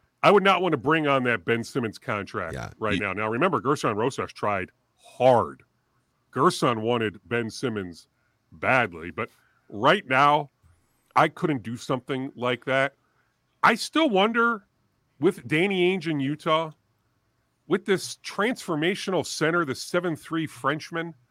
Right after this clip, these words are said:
Speaker 1: that is said to be the best pro prospect in decades, like, going back to LeBron James. Now, maybe Zion, you know, depending on, you know, how you want to debate
Speaker 2: Yeah.
Speaker 1: it. But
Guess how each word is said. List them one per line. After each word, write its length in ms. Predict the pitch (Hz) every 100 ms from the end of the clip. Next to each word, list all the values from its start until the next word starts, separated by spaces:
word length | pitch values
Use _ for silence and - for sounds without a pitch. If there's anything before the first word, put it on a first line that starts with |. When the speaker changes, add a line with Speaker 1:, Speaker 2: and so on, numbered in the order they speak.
| _ _ _ _
Speaker 1:
that 100 | 143
is 100 | 127
said 200 | - 185
to 80 | 170
be 140 | 156
the 100 | 175
best 400 | 120 139 151 - _
pro 260 | - 156 160
prospect 760 | - 151 151 - 156 151 _ _ _ _ _
in 260 | - 131 95 -
decades, 840 | 127 143 _ 160 165 160 165 143
like, 180 | - 117
going 240 | 143 156 131
back 260 | 135 151
to 80 | -
LeBron 640 | 135 98 90 104 131 143
James. 800 | 104 80 98 117 139 156 165 - - _ _ _ _ _ _ _ _ _ _ _ _ -
Now, 160 | 160
maybe 220 | 156 131
Zion, 540 | 95 90 87 87 87 85
you 140 | - 107
know, 140 | 95 -
depending 340 | - 170 202 185
on, 240 | 147 127 - _ _ _
you 80 | -
know, 100 | 120
how 80 | 131
you 100 | 131
want 100 | 117
to 40 |
debate 300 | 90 101 92
Speaker 2:
Yeah. 80 | 76
Speaker 1:
it. 60 | 73
But 180 | 110